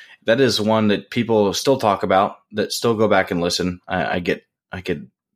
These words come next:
several text messages and Snapchats from folks just like, "Man, never gets old listening to Dan Hogue talk." And, uh,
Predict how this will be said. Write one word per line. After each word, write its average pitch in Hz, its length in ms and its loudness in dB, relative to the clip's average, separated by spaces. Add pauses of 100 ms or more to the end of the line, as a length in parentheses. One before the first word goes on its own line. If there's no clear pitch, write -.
several 107 360 0
text - 320 -2
messages 90 420 -4
and 90 100 -2
Snapchats 90 520 0
from 87 160 -4
folks - 480 -4 (560)
just 95 260 0
like, 85 260 -2 (100)
"Man, 104 320 0 (1160)
never 151 240 2
gets 147 240 -2
old 123 260 4
listening 95 360 -2
to 92 60 -4
Dan 92 260 -2
Hogue 92 220 -4
talk." 113 380 0 (320)
And, 95 480 -2
uh, 92 240 0